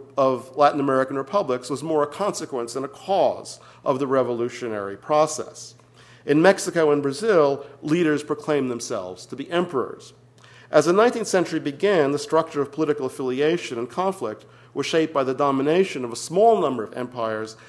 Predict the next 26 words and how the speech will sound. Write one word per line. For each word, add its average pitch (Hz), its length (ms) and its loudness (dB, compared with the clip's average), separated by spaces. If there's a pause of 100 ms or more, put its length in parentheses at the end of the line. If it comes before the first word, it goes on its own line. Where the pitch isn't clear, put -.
(120)
and 139 160 2
the 143 60 4
necessity 147 500 0
for 147 140 -10
everyone 139 400 -2
else 127 300 0
to - 120 -14
work 120 320 -4
with 147 380 0 (160)
or 123 180 0
against 120 580 -2 (200)
such 117 260 -4
a 117 60 -8
structure. - 540 -4 (1300)
Empire 220 460 0
provided 147 420 0
the 147 60 -6
framework 131 560 -2
in 139 80 -2
which 131 160 -4
capitalism 127 640 -4
developed, 101 500 -8 (160)
rather 156 380 6
than 147 100 2
capitalism 143 640 -2
being 127 480 -2